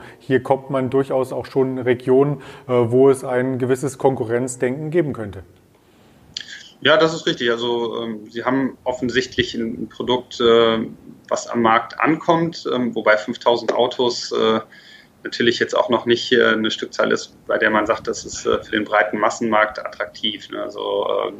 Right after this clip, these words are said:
Speaker 2: ich glaube, fünftausend Autos verkauft, äh, V W wahrscheinlich, äh,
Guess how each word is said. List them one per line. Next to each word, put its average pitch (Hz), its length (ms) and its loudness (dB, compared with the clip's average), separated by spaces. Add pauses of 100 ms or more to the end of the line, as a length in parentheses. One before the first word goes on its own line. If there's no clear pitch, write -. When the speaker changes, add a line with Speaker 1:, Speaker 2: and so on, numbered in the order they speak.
(140)
Speaker 2:
ich - 100 -20
glaube, 101 260 -4
fünftausend 104 480 0
Autos 110 440 2 (400)
verkauft, - 600 -2
äh, 107 420 0 (120)
V 107 140 0
W 113 120 4
wahrscheinlich, 104 640 0
äh, 104 280 -2